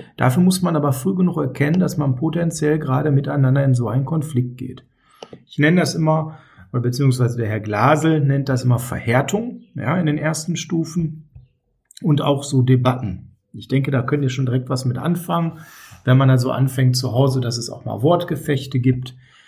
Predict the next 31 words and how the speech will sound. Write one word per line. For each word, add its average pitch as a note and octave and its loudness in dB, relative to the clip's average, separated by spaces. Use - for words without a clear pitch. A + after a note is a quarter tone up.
dass, A2+ -2
äh, G2+ 0
sich - -8
Fronten D#3+ 0
verhärten C3 0
im A2+ 2
Sinne B2 4
von F2+ -4
Meinungen, C#3+ 0
dass B2 -2
man G2 -6
so G#2 -10
Positionen A2 -2
einnimmt. B2 2
Das A#2+ 0
sind E3+ 2
so D3+ 2
die B2+ 4
ersten B2+ -2
Stufen. - -2
Da E3 2
könnt E3 -4
ihr D3 -2
jetzt D3+ 0
noch B2+ 2
sehr, C3+ 2
sehr D3 0
gut C#3 -2
in C3+ -2
dieser C3 0
Verspannung E3 -2